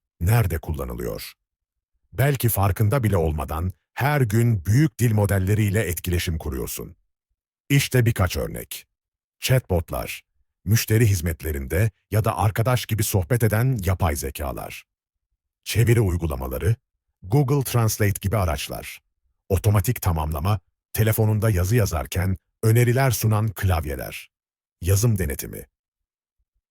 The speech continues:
Dil bilgisi hatalarını düzelten uygulamalar. Günlük hayatta L L M'ler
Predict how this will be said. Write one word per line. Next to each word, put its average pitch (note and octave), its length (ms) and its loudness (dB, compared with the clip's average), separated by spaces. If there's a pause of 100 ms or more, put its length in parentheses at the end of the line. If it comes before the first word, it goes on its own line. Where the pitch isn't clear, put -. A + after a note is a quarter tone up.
(140)
Dil C#3 240 2
bilgisi G2+ 420 0
hatalarını G2+ 640 2
düzelten E2+ 460 -2
uygulamalar. C2 840 -8 (340)
Günlük C#3 320 4
hayatta C#3+ 320 0
L B2+ 200 4
L B2+ 100 2
M'ler C3 440 0